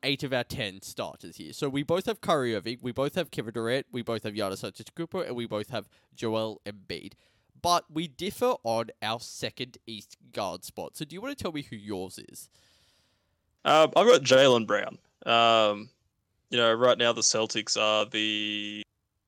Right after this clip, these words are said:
Speaker 2: what are they? The fifth seed. Um, still one of the better teams in the East.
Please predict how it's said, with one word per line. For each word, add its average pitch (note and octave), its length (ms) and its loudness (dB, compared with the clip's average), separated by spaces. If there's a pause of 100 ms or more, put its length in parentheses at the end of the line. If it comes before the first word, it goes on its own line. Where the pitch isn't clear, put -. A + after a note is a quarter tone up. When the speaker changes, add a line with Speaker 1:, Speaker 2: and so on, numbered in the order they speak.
(100)
Speaker 2:
what A#2 140 -6
are A2+ 80 -2 (280)
they? B2 60 -12
The G#2+ 600 2
fifth - 260 2
seed. A#2+ 360 4 (380)
Um, A2+ 640 6 (240)
still E3+ 300 6
one B2 160 6
of G#2+ 60 0
the A2 80 2
better G#2 200 4
teams A2 420 2
in G#2+ 60 -6
the G#2 140 -4
East. A#2+ 360 -2